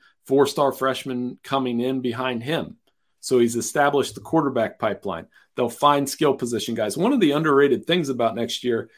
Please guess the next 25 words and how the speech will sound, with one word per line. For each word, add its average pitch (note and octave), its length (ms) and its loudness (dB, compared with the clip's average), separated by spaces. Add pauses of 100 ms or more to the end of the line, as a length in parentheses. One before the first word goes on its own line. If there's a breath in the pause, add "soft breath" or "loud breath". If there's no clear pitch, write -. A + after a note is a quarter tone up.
(380 soft breath)
is C3+ 180 0
they C#3 180 4
have C#3 520 4 (160)
their C3+ 120 4
top D#3 320 -2
three D#3+ 140 2
running C3+ 300 2
backs F2 240 -8
coming F#2+ 300 -8
back. - 280 -12 (920)
So E3+ 220 4
as D#3 140 2
much F#3+ 280 4
as D#3 140 0
the C3 260 0
air D3 380 4
and B2 120 0
the A2+ 60 -4
quarterback C3+ 600 -2
and A#2+ 80 -6
the A#2 40 -4
wide C#3 240 2
open C3+ 240 -2
receivers B2+ 520 -4
gets C#3 260 -2